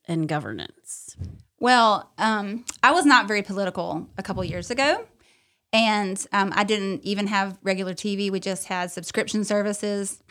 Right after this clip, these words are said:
Speaker 2: And so when covid hit, like everybody else, I was all freaked out and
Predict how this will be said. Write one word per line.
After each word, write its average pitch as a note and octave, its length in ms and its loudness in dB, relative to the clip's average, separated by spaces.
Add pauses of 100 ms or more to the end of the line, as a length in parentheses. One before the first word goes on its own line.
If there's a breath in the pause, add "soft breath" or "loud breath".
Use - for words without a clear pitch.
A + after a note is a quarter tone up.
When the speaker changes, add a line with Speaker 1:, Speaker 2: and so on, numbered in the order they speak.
(200)
Speaker 2:
And G#3+ 400 -4 (120)
so A3+ 320 4
when G#3 240 -2
covid D4+ 360 4
hit, G#3+ 220 0
like F#3+ 140 0
everybody G3 320 -4
else, - 380 -8 (160)
I F3 120 -4
was F#3 180 -6
all F3 100 -4
freaked F#3 240 -10
out F3+ 260 -4
and F3 220 -6